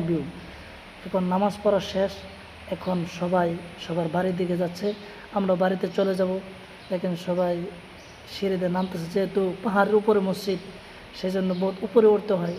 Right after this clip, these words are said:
এখন নামতে সময় বহুত নিচে নামতে হয়। কিন্তু আমরা আরও সুন্দর একটা, দেখেন পিছন দিকে যদি তাকাই, মসজিদটা কি অসাধারণ লাগছে। এখানে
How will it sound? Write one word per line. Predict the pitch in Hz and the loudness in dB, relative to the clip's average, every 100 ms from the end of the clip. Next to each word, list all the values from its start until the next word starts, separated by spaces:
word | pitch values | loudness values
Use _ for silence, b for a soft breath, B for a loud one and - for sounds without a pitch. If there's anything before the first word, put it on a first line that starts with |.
| - | -8
এখন | - 180 - - B B B B 175 | -6 -6 -6 -14 B B B B 0
নামতে | 196 202 214 202 | 2 2 0 0
সময় | 202 185 | 0 2
বহুত | 185 180 - - 196 | 0 -2 -14 -2 0
নিচে | 202 208 | 2 2
নামতে | 202 190 180 | 2 2 0
হয়। | 170 214 - - - - - | 0 -2 -6 -14 -16 -16 -6
কিন্তু | 214 208 208 | 0 4 4
আমরা | 208 202 202 208 - - - - - - - | 6 6 4 0 -12 -16 -18 -18 -18 -16 -6
আরও | 196 - | -6 -2
সুন্দর | 214 208 208 202 | 0 4 4 2
একটা, | 208 185 190 185 | 2 0 0 -2
দেখেন | 190 196 175 - | -4 -2 -4 -2
পিছন | 220 220 208 | 2 2 4
দিকে | 202 202 | 4 4
যদি | 208 | 4
তাকাই, | 202 202 190 | 2 2 0
মসজিদটা | 185 190 190 196 180 | -2 -4 0 0 0
কি | 196 180 B B B 196 | -2 -4 B B B -2
অসাধারণ | - 202 190 185 | 0 2 4 2
লাগছে। | 185 175 185 | 0 -2 -2
এখানে | 185 | 2